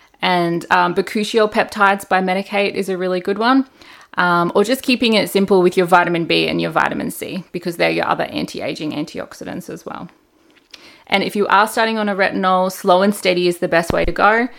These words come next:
Um, moderation is key. So starting with a lower concentration, as I was saying, like the zero point, I meant to say zero point zero one percent as well. Um, so starting with a lower concentration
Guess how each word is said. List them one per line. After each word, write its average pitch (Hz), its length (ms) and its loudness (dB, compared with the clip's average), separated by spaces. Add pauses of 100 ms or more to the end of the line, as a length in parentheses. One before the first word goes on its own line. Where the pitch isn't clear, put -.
(320)
Um, 170 500 2
moderation 190 720 2
is 170 200 -4
key. 165 400 -10 (600)
So - 140 -6
starting 208 320 2
with 190 100 0
a 170 60 6
lower 175 440 4
concentration, 220 800 0
as 185 160 0
I 170 80 4
was 170 140 0
saying, 180 320 0
like 170 180 -2
the 170 100 -2
zero 175 280 2
point, 175 320 -2 (320)
I 202 80 0
meant 196 160 4
to 220 80 -8
say 175 220 4
zero 156 280 2
point 160 280 -4
zero 143 280 2
one 160 300 -2
percent 139 460 -6
as - 140 -6
well. - 260 -8 (420)
Um, 165 200 2
so - 120 -6
starting 190 300 2
with 180 100 4
a 165 60 6
lower 160 340 4
concentration 196 1040 0